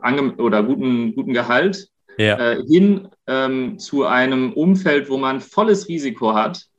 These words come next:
Speaker 1: wo man komplett ins kalte Wasser springt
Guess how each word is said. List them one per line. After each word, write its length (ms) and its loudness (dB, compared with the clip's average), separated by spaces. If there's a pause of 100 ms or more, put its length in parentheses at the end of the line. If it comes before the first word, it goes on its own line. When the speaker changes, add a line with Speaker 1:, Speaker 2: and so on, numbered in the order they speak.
(500)
Speaker 1:
wo 120 2
man 200 0
komplett 540 -2
ins 180 -6
kalte 320 0
Wasser 240 -4
springt 640 -4